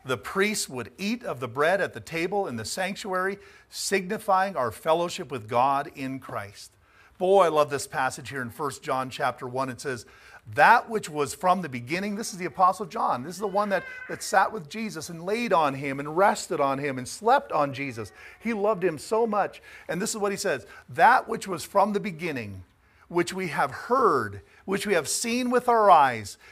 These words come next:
which we have looked upon and our hands have handled of the word of life." He's talking about Jesus Christ. "For the life was manifested, and we have seen it, and bear witness,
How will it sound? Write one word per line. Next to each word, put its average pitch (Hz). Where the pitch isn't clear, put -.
which 190
we 220
have 202
looked 208
upon 185
and 156
our 139
hands 226
have 196
handled 165
of 151
the 143
word 165
of 147
life." 123
He's 202
talking 160
about 151
Jesus 139
Christ. 185
"For 196
the 170
life 190
was 208
manifested, 156
and 156
we 233
have 185
seen 277
it, 127
and 170
bear 202
witness, 175